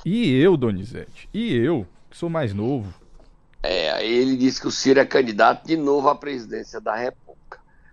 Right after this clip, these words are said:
Speaker 2: Agora, o Ciro e o Cid continuam rompidos, sem se falarem, e há um problema bem aí.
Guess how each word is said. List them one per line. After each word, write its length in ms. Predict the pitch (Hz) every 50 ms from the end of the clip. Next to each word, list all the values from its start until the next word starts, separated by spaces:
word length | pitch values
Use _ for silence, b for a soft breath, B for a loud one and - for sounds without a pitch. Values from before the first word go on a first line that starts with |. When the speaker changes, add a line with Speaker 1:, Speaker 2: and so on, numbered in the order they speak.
| _ _
Speaker 2:
Agora, 480 | - 104 101 104 101 98 87 78 - - _ b b b b b b b _ _
o 140 | - 104 107
Ciro 460 | - - - - 123 120 120 113 107
e 40 | 113
o 60 | 107
Cid 540 | - - - - 107 123 - - - - -
continuam 880 | - - - 165 170 160 - - 135 127 123 123 117 110 101 92 82
rompidos, 1160 | 78 80 98 131 175 196 175 - _ - 107 104 110 127 139 - - 262 - - - - - - _ _ _ _
sem 500 | - - - - - 160 202 226 277 196
se 260 | - - - 151 127
falarem, 880 | - - 123 110 92 82 82 82 87 90 95 104 113 120 135 - 269 - _ _ - _ _ - - - - b b b b b b _ -
e 120 | 123 131
há 80 | 143 156
um 100 | 180 196
problema 580 | - 220 214 190 165 151 165 175 196 214 214 196
bem 280 | 170 151 175 202 403
aí. 520 | 466 480 453 311 208 170 175 175 147 -